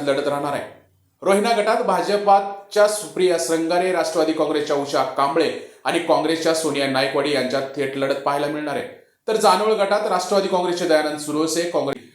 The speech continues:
आणि भाजपचे रमाकांत साबदे हे उमेदवार मैदानात उतरले आहेत. दरम्यान, भाजप आणि राष्ट्रवादी काँग्रेसमध्ये युती होणार अशी जोरदार चर्चा होती,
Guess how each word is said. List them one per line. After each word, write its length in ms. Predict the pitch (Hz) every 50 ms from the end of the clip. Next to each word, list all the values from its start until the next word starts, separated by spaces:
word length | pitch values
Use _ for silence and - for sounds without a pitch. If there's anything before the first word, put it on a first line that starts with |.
| _ _ -
आणि 240 | 117 151 170 180 180
भाजपचे 560 | 160 151 147 139 - 165 175 175 - 180 160
रमाकांत 500 | 151 147 151 147 143 147 143 139 - 143
साबदे 840 | 135 - - 151 135 127 - - 131 113 - - - - - _ _ _ _ -
हे 80 | 170
उमेदवार 360 | 180 175 175 175 165 170 170 170
मैदानात 320 | 170 165 165 165 165 170
उतरले 280 | 160 - 175 - 156 127
आहेत. 120 | 107 - - - - _ _ _ _ _ _ _
दरम्यान, 300 | - 170 185 196 208 220
भाजप 420 | - - 175 180 175 196 226 226 214
आणि 140 | 208 214 208
राष्ट्रवादी 400 | 196 190 - - 208 208 208 202
काँग्रेसमध्ये 800 | 202 202 190 202 196 196 202 196 190 165 139 127 127 123 127 - - - - -
युती 280 | 143 170 180 175 208 214
होणार 400 | 196 175 180 180 180 175 175 175 175 - 139
अशी 200 | 143 - - 185
जोरदार 540 | 175 - 151 156 147 147 - 170 170 170 -
चर्चा 320 | - 180 165 - - 175
होती, 560 | 170 165 165 156 110 - - - - _ _